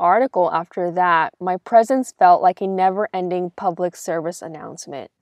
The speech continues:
And that was quoted by a hijabi journalist, Seba Ali, wrote in an article for the Washington Post. And being a hijabi feels exactly like that, a never-ending public service announcement.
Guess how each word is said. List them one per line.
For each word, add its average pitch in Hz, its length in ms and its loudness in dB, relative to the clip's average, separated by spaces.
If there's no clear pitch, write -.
And 220 240 2
that 196 160 4
was 202 160 -2
quoted 190 460 -4
by 170 300 2
a 202 100 -6
hijabi 190 520 -2
journalist, 175 840 -8
Seba 175 800 0
Ali, 165 420 -6
wrote 180 480 2
in 185 120 -6
an 175 100 -6
article 165 420 -4
for 170 160 -8
the 170 80 -4
Washington 160 480 -6
Post. - 400 -18
And 196 520 -4
being 226 300 0
a 233 60 -4
hijabi 180 720 -2
feels 175 580 -4
exactly 170 600 -2
like - 300 -8
that, 95 280 -10
a 175 460 -6
never-ending 175 920 -4
public 175 460 -6
service 160 460 -10
announcement. - 680 -16